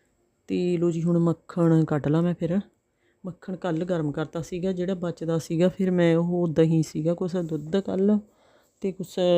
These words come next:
ਉਹਦੇ ਵਿੱਚੋਂ ਰਹਿ ਗਿਆ ਸੀਗਾ ਘਿਓ ਘੂ ਜਿਹਾ, ਤੇ ਜਮਾ ਲਿਆ ਰਾਤ, ਜੰਮ ਗਿਆ।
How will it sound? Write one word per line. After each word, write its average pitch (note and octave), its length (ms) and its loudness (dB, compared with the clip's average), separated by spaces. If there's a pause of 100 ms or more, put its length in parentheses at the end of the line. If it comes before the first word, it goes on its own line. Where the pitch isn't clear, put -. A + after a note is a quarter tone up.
(720)
ਉਹਦੇ F3 220 -2
ਵਿੱਚੋਂ F#3 340 -6
ਰਹਿ D3+ 200 0
ਗਿਆ E3+ 140 0
ਸੀਗਾ E3+ 280 -4
ਘਿਓ G3 260 -4
ਘੂ G3 200 -6
ਜਿਹਾ, G3+ 180 -2 (880)
ਤੇ F3 80 -4
ਜਮਾ D3+ 380 -4
ਲਿਆ G3 280 2
ਰਾਤ, F#3+ 300 0 (260)
ਜੰਮ E3 320 0
ਗਿਆ। G3 280 0